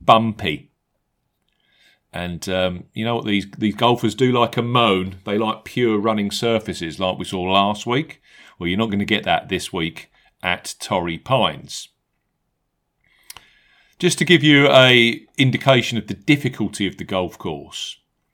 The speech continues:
we've got thinner fairways this week than last week at P G A West, and of course, a seven thousand seven hundred and sixty-five yard par seventy-two.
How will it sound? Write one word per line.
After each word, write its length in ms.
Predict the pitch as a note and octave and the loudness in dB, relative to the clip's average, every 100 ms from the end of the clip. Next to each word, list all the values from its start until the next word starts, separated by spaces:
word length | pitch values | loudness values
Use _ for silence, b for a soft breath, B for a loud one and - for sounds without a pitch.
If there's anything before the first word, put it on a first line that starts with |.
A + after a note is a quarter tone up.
| _ _ _ b b b b b - | _ _ _ b b b b b -2
we've 200 | A2+ G#2+ | 0 0
got 260 | B2 A2+ - | 0 -2 -4
thinner 760 | - - G3+ F#3+ F3+ F#3 F3+ | -16 0 6 6 8 4 2
fairways 880 | - - F3 D#3 C#3+ F#2+ F2 E2+ - | -14 -2 2 4 2 0 -2 -4 -6
this 260 | F#2+ E2+ - | -8 -8 -8
week 400 | E2 D#2 - _ | -10 -10 -12 _
than 200 | G2+ F#2+ | -8 -4
last 400 | A2 A#2 A2 - | 0 2 0 -2
week 360 | E2 D#2 D#2 - - | -8 -8 -10 -16 -10
at 480 | F2 E2+ - - - | -8 -8 -10 -16 -14
P 200 | - G2+ | -6 -4
G 140 | E2 F2+ | -2 -4
A 140 | F2 | -4
West, 560 | F2+ F2+ D#2 - - - _ _ - | -4 -6 -6 -8 -12 -18 _ _ -12
and 140 | F#2+ | -10
of 80 | - | -8
course, 540 | - G2 E2 - - - | -4 -2 -4 -8 -12 -14
a 60 | - | -12
seven 320 | - G2 F#2 | -6 -6 -6
thousand 400 | G2 F#2 F2 F2 | -6 -6 -8 -10
seven 240 | - F2+ | -10 -8
hundred 180 | F2+ E2 | -8 -10
and 120 | E2+ | -10
sixty-five 540 | - G2 - - F2+ E2+ | -12 -14 -16 -12 -10 -6
yard 380 | E2 D#2+ D#2+ - _ _ _ _ _ _ _ | -6 -6 -8 -12 _ _ _ _ _ _ _
par 360 | - F#2+ E2 D#2+ | -6 -2 -2 -4
seventy-two. 720 | - E2+ D#2 - D#2 - C#2+ | -8 -10 -10 -12 -10 -10 -10